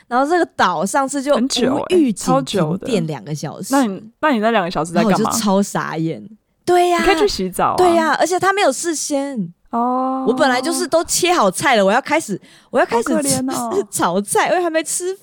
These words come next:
Speaker 1: 饭，结果就停电，然后什么东西都不能用。
Speaker 2: 哦，哇，那冰箱怎么办？
Speaker 1: 冰箱就不要打开，要不然的话它的那个冷气就会跑掉。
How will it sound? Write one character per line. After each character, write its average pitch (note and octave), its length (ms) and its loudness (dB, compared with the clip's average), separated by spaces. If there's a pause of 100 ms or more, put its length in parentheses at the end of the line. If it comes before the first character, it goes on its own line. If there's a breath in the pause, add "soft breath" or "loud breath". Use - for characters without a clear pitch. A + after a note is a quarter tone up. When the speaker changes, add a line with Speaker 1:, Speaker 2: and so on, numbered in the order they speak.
Speaker 1:
饭， E4+ 640 0 (340 loud breath)
结 C#4+ 180 0
果 D4 380 2
就 D4+ 160 -2
停 G3 300 0
电， G3 340 0
然 G3+ 100 -4
后 D4+ 60 -2
什 C4 220 0
么 G#3+ 100 2
东 C#4 200 0
西 D4 100 -6
都 C#4+ 120 2
不 C4+ 120 0
能 G3+ 180 2
用。 A3+ 160 2
Speaker 2:
哦， B3+ 760 -2 (100)
哇， A#3+ 1300 -2
那 F#4+ 120 0 (200)
冰 E4+ 180 -2
箱 E4+ 200 2
怎 D4 80 0
么 F#3+ 80 2
办？ B3 500 -6
Speaker 1:
冰 C4+ 100 -2
箱 C#4 140 0
就 C#4 100 2
不 - 80 -2
要 A3 100 4
打 G3 200 -4
开， F#3 160 2
要 G3+ 100 4
不 G3+ 80 0
然 G3 60 4
的 F#3 80 4
话 G3 120 4
它 F#3 140 2
的 D#3+ 140 0
那 F3+ 120 0
个 F3 80 0
冷 D#3 200 -2
气 D#3+ 160 -6
就 D#3+ 100 -2
会 D3+ 60 0
跑 C#3+ 280 -12
掉。 G#2+ 240 -12